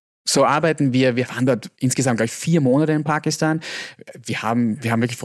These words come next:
dort Freundschaften geschlossen mit den Locals, waren zu Hause bei denen eingeladen zum Essen. Die Zoowärter waren unsere besten Buddies.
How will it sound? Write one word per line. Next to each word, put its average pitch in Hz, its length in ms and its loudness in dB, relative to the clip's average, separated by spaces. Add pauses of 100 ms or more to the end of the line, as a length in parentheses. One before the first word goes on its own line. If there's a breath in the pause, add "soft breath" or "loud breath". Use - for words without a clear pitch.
dort 113 160 -2
Freundschaften 139 500 2
geschlossen 127 360 2
mit 127 120 -2
den 120 60 0
Locals, 120 460 0
waren 113 180 -2
zu 110 120 -10
Hause 120 240 0
bei 127 60 -2
denen 120 180 0
eingeladen 107 400 -2
zum 113 120 -4
Essen. 117 340 -2
Die 107 140 -2
Zoowärter 120 600 0
waren 113 100 0
unsere 113 200 -2
besten 117 300 -2
Buddies. 113 420 0